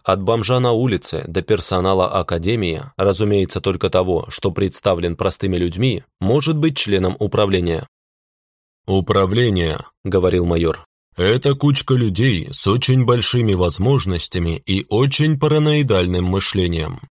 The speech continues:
Кучка тех, кто боится, что их предсказания могут исполниться, но одновременно желающих этого.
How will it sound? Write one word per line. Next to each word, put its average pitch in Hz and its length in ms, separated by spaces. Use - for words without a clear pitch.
Кучка 98 480
тех, - 560
кто - 280
боится, 95 680
что - 240
их 104 200
предсказания 110 880
могут 110 420
исполниться, 92 1120
но 98 320
одновременно 147 800
желающих 101 760
этого. 82 500